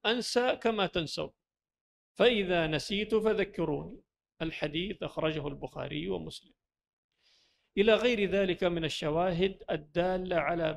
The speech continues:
بشرية الأنبياء، الأنبياء عليهم السلام، وهي أيضا في نفس الوقت لا تنقص من أقدارهم ومنزلتهم الرفيعة،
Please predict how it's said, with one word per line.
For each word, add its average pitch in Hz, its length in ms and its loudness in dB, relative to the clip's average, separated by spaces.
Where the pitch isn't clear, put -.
بشرية 180 840 -2
الأنبياء، 131 560 -4
الأنبياء 147 520 -2
عليهم 135 380 -4
السلام، - 380 -10
وهي 170 340 4
أيضا 156 400 4
في 147 160 -2
نفس 175 220 -2
الوقت 190 320 0
لا 220 180 2
تنقص 214 440 0
من 170 240 0
أقدارهم 156 840 0
ومنزلتهم 170 920 0
الرفيعة، 151 800 0